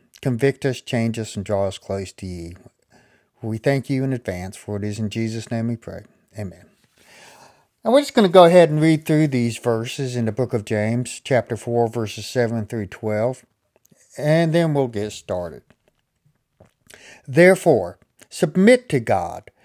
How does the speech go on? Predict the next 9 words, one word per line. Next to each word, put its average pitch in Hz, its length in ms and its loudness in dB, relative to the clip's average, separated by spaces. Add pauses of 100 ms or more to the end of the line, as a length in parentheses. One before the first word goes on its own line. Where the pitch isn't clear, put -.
(240)
resist 147 640 0
the 240 80 6
devil, 143 460 6 (200)
and 123 120 -4
he 143 120 0
will 151 140 0
flee 185 280 0
from 101 240 -6
you. 90 200 -10